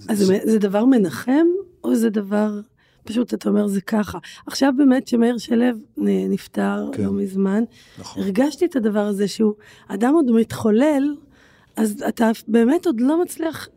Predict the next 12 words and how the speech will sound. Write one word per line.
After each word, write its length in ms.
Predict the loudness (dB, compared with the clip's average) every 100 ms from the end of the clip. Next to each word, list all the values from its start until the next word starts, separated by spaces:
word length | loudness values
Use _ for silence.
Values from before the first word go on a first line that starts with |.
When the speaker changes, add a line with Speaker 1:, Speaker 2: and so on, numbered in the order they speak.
| _
Speaker 1:
אני 180 | -2 0
מרגישה 340 | 0 -2 -4
שאני 240 | -4 -2 0
לא 80 | 2
Speaker 2:
Mhm. 40 |
Speaker 1:
מצליחה, 500 | 0 -2 -6 -4 -6 -6 -14 -20 _ _ _ -10
אה, 140 | -4 -2
לפענח 720 | -2 -2 0 2 2 0 -4
את 80 | -6
כל 200 | -2 -2
החידה. 460 | -2 -4 -2 -4 -6
Speaker 2:
נכון. 320 | -10 -10 -12